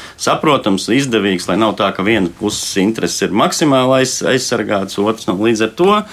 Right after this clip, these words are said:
šis ir tas pirmais klupšanas akmens, ka mēs ļoti paļaujamies uz citu cilvēku sagatavotiem, ā, ka viņš aizstāvēs manas intereses, bet tā tas nav dzīvē. Un tad,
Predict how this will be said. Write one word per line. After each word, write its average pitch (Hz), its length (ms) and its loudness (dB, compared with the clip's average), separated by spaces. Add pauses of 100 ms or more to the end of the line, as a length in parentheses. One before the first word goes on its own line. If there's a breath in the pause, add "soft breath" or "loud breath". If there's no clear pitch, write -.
(300 loud breath)
šis - 300 -2
ir 110 80 -2
tas 92 140 -2
pirmais 120 420 2
klupšanas 117 480 0
akmens, 170 320 0
ka 113 80 0
mēs 110 300 0
ļoti 135 460 0
paļaujamies 110 840 2
uz - 200 -6 (600 loud breath)
citu 131 420 -2
cilvēku 123 540 2
sagatavotiem, 98 960 0
ā, 92 160 0 (680)
ka 90 180 -2
viņš 110 180 2
aizstāvēs 98 600 0
manas 95 240 0
intereses, 127 500 0
bet - 240 -14
tā 92 220 2
tas - 260 -10
nav 123 240 2
dzīvē. 76 320 -2
Un 65 120 -8
tad, 78 180 -4